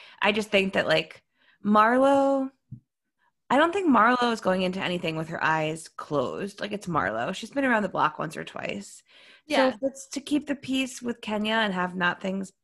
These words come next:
Speaker 1: like, things not be terrible, you know, when they're all in groups, like, it's so much easier to love. They're getting old.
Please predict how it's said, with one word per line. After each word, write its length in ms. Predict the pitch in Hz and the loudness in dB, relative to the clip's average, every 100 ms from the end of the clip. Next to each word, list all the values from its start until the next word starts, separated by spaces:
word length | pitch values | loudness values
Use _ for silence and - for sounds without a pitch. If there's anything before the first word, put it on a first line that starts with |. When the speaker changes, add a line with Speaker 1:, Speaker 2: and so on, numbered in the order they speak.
| - | -6
Speaker 1:
like, 180 | 165 - | -6 -4
things 260 | 185 180 | -6 -4
not 240 | 180 175 - | -2 -2 -2
be 260 | 175 160 - _ _ _ _ _ _ _ _ _ | -6 -6 -10 _ _ _ _ _ _ _ _ _
terrible, 840 | - 190 170 185 208 208 220 214 _ - | -2 2 2 2 2 2 0 -6 _ -6
you 140 | 202 | -2
know, 160 | 185 175 | 0 0
when 160 | 185 170 | 0 -2
they're 140 | 165 | 0
all 240 | 151 165 | 0 0
in 100 | 165 165 | -2 -6
groups, 480 | 175 170 175 - | -6 -6 -8 -8
like, 120 | 180 196 | -10 -10
it's 160 | - | -4
so 100 | 208 | -2
much 200 | 214 214 | 0 -2
easier 480 | - 180 175 165 160 | -4 -4 -2 -2 -2
to 500 | 160 175 151 156 156 - - - | -4 -4 -2 -2 -6 -14 -20 -12
love. 500 | - 156 151 151 165 | -2 0 0 -2 -2
They're 140 | 202 240 | -2 0
getting 300 | 127 160 151 | 0 -2 -4
old. 560 | 151 151 160 156 - | -4 -2 -2 -2 -6